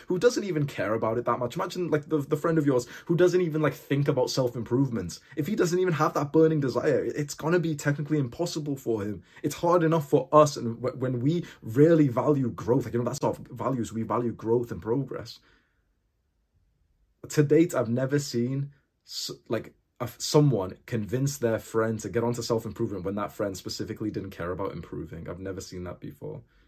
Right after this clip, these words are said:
When you've got maybe the one friend who actually was a little bit more inclined to self-improvement,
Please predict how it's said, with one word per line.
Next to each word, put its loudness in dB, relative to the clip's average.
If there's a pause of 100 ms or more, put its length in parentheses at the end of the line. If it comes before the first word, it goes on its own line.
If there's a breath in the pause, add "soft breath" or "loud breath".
(140)
When -4
you've 0
got 6
maybe 2
the 4
one 2
friend -4 (220 soft breath)
who 0
actually -4
was -4
a 2
little 0
bit -2
more -4
inclined -6
to -10
self-improvement, -10